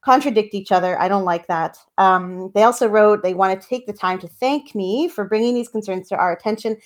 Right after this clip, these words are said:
"It's members like you who help keep eBay a safe marketplace to buy and sell." Once again, of course, eBay can't monitor all of the messages that take place between buyers and sellers, but it is not my responsibility to keep eBay a safe marketplace to buy and sell.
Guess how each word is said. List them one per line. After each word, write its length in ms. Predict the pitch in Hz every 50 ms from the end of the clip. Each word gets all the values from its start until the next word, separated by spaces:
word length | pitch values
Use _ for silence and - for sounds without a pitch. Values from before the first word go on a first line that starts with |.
| _ _ -
"It's 140 | 202 208 202
members 320 | 262 262 277 302 302 302
like 240 | 254 226 - - -
you 220 | 240 294 311 262 226
who 140 | 214 226
help 260 | 220 214 196 196 196 -
keep 220 | - 214 208 208
eBay 300 | - 202 202 190 190 185
a 40 | 185
safe 280 | 185 - 190 190 190 -
marketplace 560 | 165 180 - - - - - 180 180 180 -
to 80 | - 185
buy 180 | - 165 165
and 160 | 165 165 156
sell." 320 | - - 160 143 147 160 _ _ _ _ _ -
Once 180 | 262 302 -
again, 320 | 311 247 220 214 175 160 -
of 120 | - - -
course, 340 | - 349 370 359 - - _ -
eBay 300 | 233 247 240 247 247 247
can't 240 | - 226 208 - -
monitor 480 | 175 180 180 196 196 - - 208 202 -
all 200 | - 185 190 190
of 100 | 190 190
the 60 | 190 170
messages 520 | 143 151 - - 180 175 185 185 185 -
that 240 | - 170 160 - _ _ _ _ _ _ _ _
take 220 | - 208 202 _
place 260 | - 170 175 226 233
between 380 | - 240 240 - 262 254 254 233
buyers 320 | 233 226 220 220 226 220
and 100 | 220 226
sellers, 400 | 226 226 214 220 226 233 247 240 _ _ _ _ _ _ -
but 160 | - 233 247
it 160 | 254 254 _ -
is 260 | - 262 277 262 -
not 240 | 262 247 220 214 240
my 160 | 214 196 202
responsibility 1040 | 214 214 208 214 - - - 185 226 208 - 180 170 170 170 202 208 214 240 254 262 254
to 120 | - - 226
keep 360 | - - - 220 226 226 - 208 -
eBay 600 | 220 220 220 208 196 214 202 202 196 196 190 - -
a 80 | - 196
safe 360 | 196 - 196 180 180 185 -
marketplace 680 | 185 170 175 175 - - - - 208 190 185 190 -
to 100 | - 208
buy 220 | 196 - 170 175 185
and 240 | 180 170 175 180
sell. 400 | - - 180 185 202 220 254 262